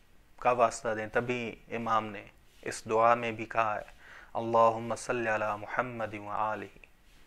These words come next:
मोहम्मद और आले मोहम्मद का वास्ता दिया है। कहा कि और वास्ता देकर,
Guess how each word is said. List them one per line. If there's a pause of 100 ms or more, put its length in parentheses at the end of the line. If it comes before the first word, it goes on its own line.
मोहम्मद
और
आले
मोहम्मद
का
वास्ता
दिया
है। (880)
कहा
कि
और (380)
वास्ता
देकर,